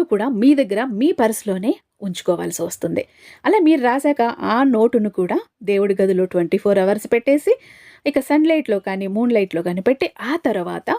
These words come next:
ఈ నెంబర్‌ని మీకు ఎన్నిసార్లు వీలైతే అన్నిసార్లు చెప్పుకొని, ఇక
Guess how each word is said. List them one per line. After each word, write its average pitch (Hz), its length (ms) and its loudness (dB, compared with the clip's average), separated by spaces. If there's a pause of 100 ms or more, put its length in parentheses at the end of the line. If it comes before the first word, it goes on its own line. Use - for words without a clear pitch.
(320)
ఈ 339 140 4
నెంబర్‌ని 196 480 -2
మీకు 233 240 0
ఎన్నిసార్లు 269 600 2
వీలైతే 185 420 -2
అన్నిసార్లు 196 760 0 (480)
చెప్పుకొని, 247 560 -2 (800)
ఇక 302 200 -2